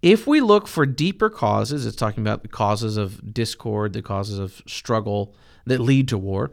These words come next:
"If we look for the deeper causes, we find them in human envy,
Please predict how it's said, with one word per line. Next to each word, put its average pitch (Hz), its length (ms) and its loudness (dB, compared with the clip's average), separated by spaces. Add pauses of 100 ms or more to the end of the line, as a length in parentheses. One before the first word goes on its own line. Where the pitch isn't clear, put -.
(300)
"If 160 180 4
we 196 120 6
look 233 160 6
for 233 100 2
the 196 100 4
deeper 214 380 2
causes, 120 420 2
we 196 160 0
find 202 400 2
them 220 200 0
in 135 400 0 (400)
human 214 500 6
envy, 135 520 0